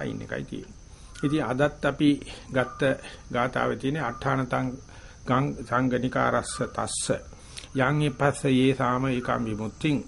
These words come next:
ආදිච්ච බන්දුස වචෝ නිඛා නිසම්ම ඒකෝ චරේ කග්ග විසාන කප්පෝ.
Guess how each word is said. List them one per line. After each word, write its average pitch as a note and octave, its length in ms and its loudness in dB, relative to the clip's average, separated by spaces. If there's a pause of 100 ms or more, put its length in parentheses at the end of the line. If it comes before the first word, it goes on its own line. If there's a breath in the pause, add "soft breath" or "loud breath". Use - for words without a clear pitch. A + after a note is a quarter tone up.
(180)
ආදිච්ච D3 440 0
බන්දුස C3+ 440 2
වචෝ C3 400 0
නිඛා B2 340 -2
නිසම්ම C#3 460 0 (560 loud breath)
ඒකෝ B2 480 -2
චරේ G#2+ 380 -2
කග්ග G2+ 300 -6
විසාන A#2 420 -4
කප්පෝ. - 420 -10